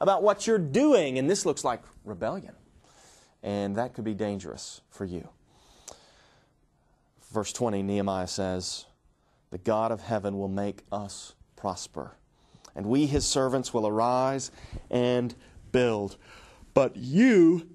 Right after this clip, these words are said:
have no portion or right or claim in Jerusalem. So Nehemiah's confidence is in the Lord. Notice how Nehemiah doesn't say, "Look, I know the king and the king trusts me." No, Nehemiah says, "Look, we're serving God, and he's gonna protect us."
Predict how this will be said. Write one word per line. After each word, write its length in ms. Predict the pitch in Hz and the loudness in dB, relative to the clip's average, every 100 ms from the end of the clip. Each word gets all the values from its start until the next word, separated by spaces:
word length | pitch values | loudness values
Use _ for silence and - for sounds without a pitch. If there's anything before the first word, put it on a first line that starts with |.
| - | 0
have 280 | 170 147 | 2 2
no 280 | 143 175 220 | 4 6 6
portion 520 | 208 208 196 202 196 | 6 4 4 4 0
or 280 | 185 165 165 | 2 4 4
right 380 | 135 151 147 147 | 4 2 2 -2
or 160 | - 131 | 0 0
claim 540 | 127 147 131 131 127 | 0 -2 0 0 -2
in 440 | 123 123 117 113 110 - - - | -4 -2 -2 -2 -6 -12 -20 -10
Jerusalem. 640 | 104 107 110 104 95 85 - - _ | -4 -4 -2 -4 -4 -6 -18 -20 _
So 180 | - - | -8 -2
Nehemiah's 500 | 117 156 160 139 127 | 0 2 0 -2 -4
confidence 560 | - 110 104 110 110 110 | -4 -6 -4 -6 -6 -8
is 140 | 101 | -8
in 140 | 104 | -8
the 80 | 101 | -4
Lord. 300 | 117 190 123 - - | 0 0 0 -6 -8
Notice 300 | 135 180 165 | -2 -2 -2
how 100 | 156 | -2
Nehemiah 400 | 147 156 143 135 | 0 0 2 0
doesn't 300 | 120 127 - | -2 -2 -4
say, 460 | - 135 107 90 95 - - | -2 0 0 -2 -8 -16 -12
"Look, 180 | - 117 | -6 -4
I 120 | 123 | -2
know 140 | 123 113 | -2 -4
the 60 | |
king 280 | 107 117 110 | -4 -6 -4
and 100 | 104 | -6
the 40 | 101 | -6
king 200 | 110 101 | -8 -8
trusts 340 | 110 104 - | -6 -8 -8
me." 140 | 87 - - - | -14 -16 -20 -6
No, 360 | 113 113 127 131 - - | -2 0 -2 -8 -14 -4
Nehemiah 360 | 139 139 117 | 0 0 -2
says, 320 | 113 117 104 | 0 0 0
"Look, 180 | 127 123 | -2 -2
we're 60 | 139 | -6
serving 420 | - 123 110 98 | -4 -4 -4 -4
God, 420 | 110 107 113 143 - _ - | -4 -2 -2 -6 -10 _ -14
and 120 | 107 | -6
he's 180 | 127 139 | -4 -4
gonna 200 | 143 151 | -4 -4
protect 400 | 170 170 180 - | -6 -8 -10 -10
us." 360 | 92 - - | -10 -10 -16